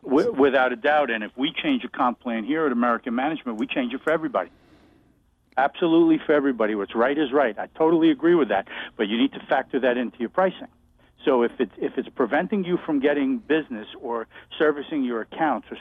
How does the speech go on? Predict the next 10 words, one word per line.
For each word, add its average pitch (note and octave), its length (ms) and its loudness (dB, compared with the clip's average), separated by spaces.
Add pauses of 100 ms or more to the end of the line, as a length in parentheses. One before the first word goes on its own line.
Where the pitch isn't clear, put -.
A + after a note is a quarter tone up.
servicing D3 460 0
your A#2 120 -2
customers, A#2 600 -4 (560)
and B2 160 2
it's - 80 -6
incremental D3 680 0
dollars, C3+ 440 2 (640)
I C#3 80 2
don't F#3+ 160 0
care. D#3 320 4